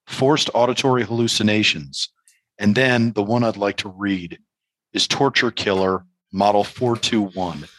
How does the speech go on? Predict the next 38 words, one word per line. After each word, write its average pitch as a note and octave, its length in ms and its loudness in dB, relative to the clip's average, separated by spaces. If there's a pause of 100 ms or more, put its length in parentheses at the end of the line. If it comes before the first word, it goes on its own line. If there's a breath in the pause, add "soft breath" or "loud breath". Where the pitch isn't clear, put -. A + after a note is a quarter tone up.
(340 loud breath)
So, D3 460 2 (180)
I, C3+ 220 2
I, B2 40 2
before D3+ 360 2
I C#3 40 4
read B2+ 280 0
it, A2+ 160 -6
I A2 60 -2
mean, A#2 220 0 (440)
I - 60 -2
think - 320 -4
what A#2+ 280 -2 (220)
somebody's A#2 400 0
getting A2 260 2
the G#2 300 -2
idea G2+ 400 -2
of, E2 240 -4 (400)
or G#2 80 -2
at A2 60 0
least A#2 200 0
what G#2 140 -4
I A2+ 120 4
got G#2+ 220 2
the G2+ 120 -2
idea F#2 360 -2
of, F2 140 -6 (580 loud breath)
is A2+ 140 0
that A2+ 240 2
as A2+ 180 0
much A#2 380 2
as G#2+ 340 0 (180)
we're - 380 -20
talking A2+ 220 2
about G#2 220 2 (120)
Walt G#2 280 0
Whitman G#2+ 500 0 (600)
and, F#2+ 520 0 (240)
um, F2+ 560 -6